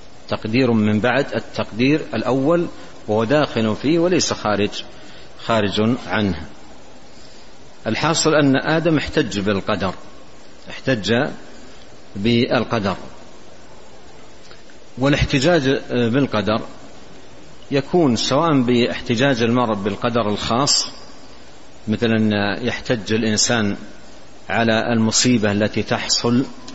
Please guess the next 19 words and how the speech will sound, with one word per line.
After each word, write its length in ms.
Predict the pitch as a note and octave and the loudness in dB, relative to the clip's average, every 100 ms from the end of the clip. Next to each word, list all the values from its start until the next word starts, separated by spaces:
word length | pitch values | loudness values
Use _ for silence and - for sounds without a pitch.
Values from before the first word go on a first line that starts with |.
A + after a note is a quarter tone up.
| - - - A2 | -14 -14 -10 0
بأن 240 | C3 A#2+ | 4 4
يقول: 300 | A2 - B2+ | 2 2 2
"هذا 280 | B2+ A#2+ A2 B2+ | 4 2 2 2
أمر 240 | B2+ A2+ G#2 | 2 2 2
كتبه 520 | C#3 C3+ B2+ A2 G#2+ | 0 2 2 2 0
الله 380 | A2+ B2 G#2+ G2 | 2 0 0 0
علي 280 | A#2 D3+ | 0 0
وأنا 280 | D3 D3+ D3 | 0 0 0
في 160 | - C3+ | 0 0
بطن 360 | B2 C3 A#2+ | 0 2 2
أمي، 360 | A#2+ A2+ F#2+ F2+ - - - - - - - - - - - - - - - - - - - - - | 4 4 4 0 -6 -14 -14 -14 -14 -14 -14 -14 -16 -16 -16 -16 -16 -16 -16 -16 -16 -16 -14 -14 -4
كتبه 400 | A2+ A#2+ A#2 A2 | 0 2 2 2
الله 340 | G#2+ A#2 G#2 | 2 2 2
علي 340 | G2 G#2+ B2 D#3 - - - - - - - - - - | 2 4 2 0 -6 -14 -14 -14 -14 -14 -14 -14 -14 -4
وأنا 260 | C3 D3+ C3 | 2 4 4
في 160 | - A#2 | 2 2
بطن 320 | D3+ C3+ C3 | 2 2 2
أمي"، 340 | C3+ G#2+ F2 - | 4 4 2 -2
هذا 540 | C#3 C#3 C3 C3 B2 | 0 0 0 0 0